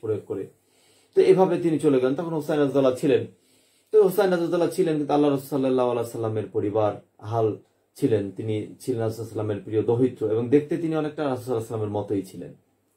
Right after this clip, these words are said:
এই জন্য অনেক সাহাবা একরাম বলতেন যে, "হাসান বিন আলীকে যদি আমরা দেখতাম, রাসূল সাল্লাল্লাহু আলাইহি সাল্লামের কথা আরো বেশি মনে পড়তো।" এতটাই তিনি রাসূল সাল্লাল্লাহু আলাইহি সাল্লামের, আহ, শারীরিক গঠনের দিক থেকে খুব কাছাকাছি ছিলেন। তো তিনি, তিনি খুব সম্মানী মানুষ ছিলেন। যে,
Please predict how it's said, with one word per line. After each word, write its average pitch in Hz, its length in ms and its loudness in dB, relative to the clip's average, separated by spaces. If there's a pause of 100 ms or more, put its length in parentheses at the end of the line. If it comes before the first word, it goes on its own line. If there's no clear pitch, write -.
(160)
এই 120 120 -6
জন্য 143 180 4
অনেক 131 180 0
সাহাবা 117 320 0
একরাম 110 260 -2
বলতেন 104 260 -2
যে, 107 80 -8
"হাসান 107 340 -6
বিন 101 140 -6
আলীকে 110 340 -6
যদি 95 220 -6
আমরা 98 200 -8
দেখতাম, 98 340 -6
রাসূল 92 120 -10
সাল্লাল্লাহু - 400 -6
আলাইহি 107 220 -4
সাল্লামের 98 300 -6
কথা 95 100 -12
আরো 95 120 -4
বেশি 107 220 -8
মনে 98 260 -8
পড়তো।" - 320 -16 (360)
এতটাই 151 420 0
তিনি 143 180 0
রাসূল 117 240 -4
সাল্লাল্লাহু 107 380 -4
আলাইহি 92 100 -16 (260)
সাল্লামের, 110 200 -2
আহ, 98 60 -6
শারীরিক 110 340 -2
গঠনের 107 340 -4
দিক 98 180 -8
থেকে - 200 -8
খুব - 220 -14
কাছাকাছি 101 520 -6
ছিলেন। 85 260 -12 (720)
তো 202 100 4
তিনি, 185 220 6
তিনি 180 320 2
খুব 233 160 -4
সম্মানী 156 400 2
মানুষ 123 320 0
ছিলেন। 110 380 -4
যে, 120 120 -12